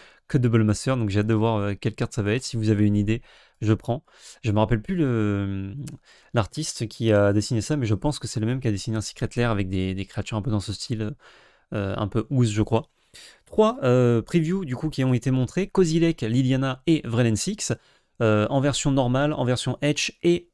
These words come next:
euh, en version, euh, full art, et du coup toutes les cartes full art auront, euh, ce traitement, euh, textured foil, euh, enfin les cartes borderless, pardon, pas full art, mais bon c'est pareil, auront ce traitement du coup, euh, textured foil, on a hâte de voir ça.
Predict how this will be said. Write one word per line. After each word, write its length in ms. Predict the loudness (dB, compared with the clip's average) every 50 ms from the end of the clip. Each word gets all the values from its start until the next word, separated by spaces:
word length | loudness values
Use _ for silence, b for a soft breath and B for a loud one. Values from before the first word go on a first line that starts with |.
| -4
euh, 140 | -2 -2 0
en 140 | 0 0 0
version, 460 | 0 0 -2 -2 -4 -4 -4 -4 -6 b b b b b b _ 0
euh, 480 | 0 2 2 2 2 0 0 0 -2 -4
full 260 | -4 -4 -2 0 0
art, 160 | 0 -2 -2 -4 -6 -4 -4 -4
et 180 | -4 -4 -4
du 120 | -4 -4 -4
coup 120 | -6 -8
toutes 240 | -10 -10 -10 -8 -6
les 80 | -6 -4
cartes 300 | -4 -4 -6 -4 -6 -8 b b b b b b b
full 260 | -20 -8 -4 0 2 2
art 140 | 0 0 -4 -8 -4 -2
auront, 380 | 0 0 0 0 0 -2 -4 -4
euh, 460 | -2 -2 -2 -2 -2 -2 -4 -4 -4 -6
ce 200 | -6 -4 -4 -4
traitement, 500 | -4 -2 -4 -4 -4 -4 -4 -4 -4 B B B B B B B -2
euh, 100 | -2 0
textured 420 | 0 -2 -2 -2 -2 -2 -2 -2
foil, 340 | -2 -2 -2 0 0 -2 -4 -4
euh, 340 | -4 -4 -4 -4 -4 -6 -6
enfin 260 | -4 -4 -4 -4 -4 -4 -6
les 80 | -4
cartes 180 | -4 -4 -2 -2
borderless, 420 | -2 0 2 2 2 2 0 -2
pardon, 240 | -4 -8 -8 -6 -6
pas 100 | -8 -8
full 160 | -8 -4 -4 -4
art, 100 | -4 -4 -8
mais 80 | -14 -14
bon 60 | -14
c'est 160 | -12 -12 -8
pareil, 260 | -6 -4 -4 -4 -6 B B B B B B B B B -2
auront 220 | -2 0 0 0
ce 120 | -2 -4
traitement 340 | -2 -2 -4 -2 -2 -4 -4
du 120 | -4 -4 -6
coup, 260 | -6 -4 -2 0 0
euh, 260 | -2 -2 -4 -8 -10 -10 -12 -12 -12 -14 -14 -18 B B B B _
textured 340 | -4 -4 -2 0 0 -2 0
foil, 260 | 0 -2 -2 -2 -2
on 40 | -2
a 80 | -2
hâte 60 | -2 0
de 60 | 0
voir 160 | 0 0 -2
ça. 240 | -2 -4 -4 -4